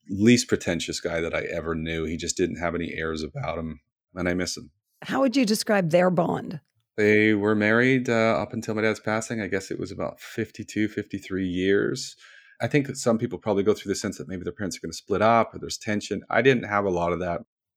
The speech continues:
Speaker 1: They had, uh, their roles, and they knew what their roles were with each other, and they just kinda had an alchemy that,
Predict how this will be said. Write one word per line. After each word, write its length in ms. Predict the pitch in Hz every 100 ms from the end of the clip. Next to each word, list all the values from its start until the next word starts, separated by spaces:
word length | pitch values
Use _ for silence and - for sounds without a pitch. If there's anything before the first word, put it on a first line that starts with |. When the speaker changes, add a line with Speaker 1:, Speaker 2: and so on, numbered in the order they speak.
| _ _ _ -
Speaker 1:
They 100 | 117
had, 380 | 127 127 123
uh, 300 | 120 120 120 117 - - - _ -
their 320 | 113 113 110
roles, 600 | 101 107 117 92 95 98
and 100 | 107
they 80 | 98
knew 480 | 92 104 104 104 101
what 200 | 87 90
their 140 | 95
roles 340 | 90 95 90 -
were 180 | 95 101
with 160 | -
each 160 | 98 -
other, 240 | 104 113
and 100 | 113
they 80 | 107
just 220 | 98 -
kinda 180 | 104 98
had 180 | 95 98
an 100 | 92
alchemy 420 | 92 92 98 95
that, 220 | 87 82